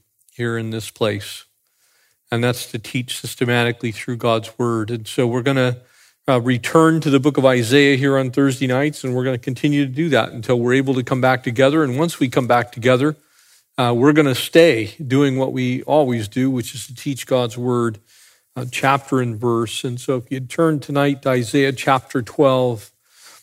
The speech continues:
this beautiful song of salvation,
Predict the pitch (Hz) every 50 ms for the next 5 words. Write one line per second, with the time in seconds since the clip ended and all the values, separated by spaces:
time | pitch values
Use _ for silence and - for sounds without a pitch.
0 | _ _ 147 135 135 123 - 127 120 131 147 165 175 180 160 - 156 151 143 -
1 | - - - 151 143 151 165 170 175 185 170 151 - - 170 165 165 156 139 135
2 | 123 127 123 - - 127 120 120